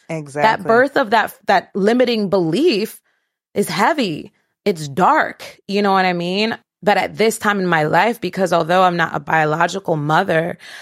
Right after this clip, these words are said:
Speaker 2: but I am a mother to myself.
Speaker 1: Mm-hmm.
Speaker 2: I'm a mother to my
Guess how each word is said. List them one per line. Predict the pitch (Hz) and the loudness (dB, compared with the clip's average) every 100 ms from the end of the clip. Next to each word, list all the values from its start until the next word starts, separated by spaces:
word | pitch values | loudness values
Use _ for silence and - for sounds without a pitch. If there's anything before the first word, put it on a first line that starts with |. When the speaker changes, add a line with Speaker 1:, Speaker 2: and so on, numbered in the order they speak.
| - - | -20 -2
Speaker 2:
but | 180 170 165 - - - - | 2 4 2 -4 -10 -12 -4
I | 180 180 | 0 2
am | 226 | 2
a | 220 | 0
mother | 151 147 202 180 | 2 2 2 2
to | 156 165 | 0 -6
myself. | 160 151 - 185 220 - - _ | -6 -4 0 2 2 0 -8 _
Speaker 1:
Mm-hmm. | 175 160 156 160 | -10 -10 -14 -8
Speaker 2:
I'm | 180 | -2
a | 180 | 0
mother | 175 180 208 196 | 2 2 2 0
to | 175 - 208 233 208 - - _ _ _ _ - | -2 -6 -4 -2 -2 -4 -10 _ _ _ _ -2
my | 180 170 165 - | 0 2 0 -4